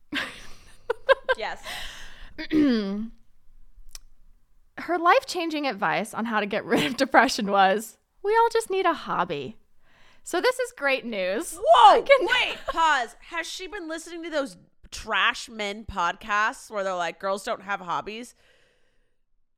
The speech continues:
Speaker 2: Is that what she's listening to?
Speaker 1: <laughs> I don't
Speaker 2: Was
Speaker 1: know.
Speaker 2: she
Speaker 1: I
Speaker 2: saying
Speaker 1: don't know.
Speaker 2: 'Cause she's claimed depression.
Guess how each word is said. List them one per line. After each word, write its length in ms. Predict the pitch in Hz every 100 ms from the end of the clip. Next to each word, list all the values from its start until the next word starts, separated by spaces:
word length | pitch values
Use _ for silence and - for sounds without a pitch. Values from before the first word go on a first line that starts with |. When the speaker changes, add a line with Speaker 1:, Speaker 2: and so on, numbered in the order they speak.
| _ _
Speaker 2:
Is 140 | 392 359
that 180 | 302 330
what 120 | 427
she's 200 | 403 285
listening 440 | 294 - 320 339
to? 200 | 339 466 508 539 - _ _
Speaker 1:
<laughs> 440 | _ - - -
I 140 | - 269
don't 100 | 294
Speaker 2:
Was 140 | 427
Speaker 1:
know. 100 | -
Speaker 2:
she 80 | 339
Speaker 1:
I 220 | 349 339 330
Speaker 2:
saying 120 | 311
Speaker 1:
don't 160 | 320 302
know. 460 | 311 330 330 311 294
Speaker 2:
'Cause 120 | 403
she's 260 | - 453
claimed 340 | - - 392 392
depression. 680 | - 320 403 - 214 175